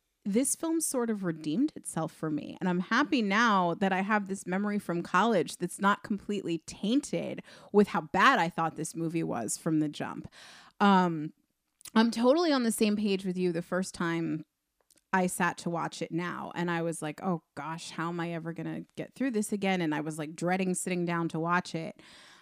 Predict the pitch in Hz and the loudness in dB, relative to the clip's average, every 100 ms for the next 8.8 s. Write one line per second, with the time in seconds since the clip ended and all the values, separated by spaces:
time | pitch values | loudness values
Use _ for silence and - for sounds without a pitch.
0 | - 185 185 175 165 160 - 202 220 214 | 0 4 6 6 4 0 0 2 4 6
1 | 208 202 254 302 208 151 - - - _ | 6 2 2 2 2 -2 -8 -18 -20 _
2 | _ _ _ 208 208 233 - 220 226 - | _ _ _ 6 8 6 6 4 2 2
3 | 196 - 196 190 185 180 175 170 160 - | 0 4 4 4 4 4 4 2 0 -2
4 | 170 170 185 208 202 170 - 151 156 - | 0 2 4 4 2 0 -2 -4 -4 -8
5 | _ _ 185 202 196 185 - _ _ - | _ _ 0 2 4 2 -4 _ _ 2
6 | 214 214 240 247 208 196 202 196 - 180 | 2 4 2 2 0 -2 0 -2 0 0
7 | 175 180 175 170 - - 180 - 185 - | 0 0 -2 -2 -2 -2 -2 -2 -12 -8
8 | 180 175 165 170 196 180 - - | -6 -2 0 2 2 2 -2 -10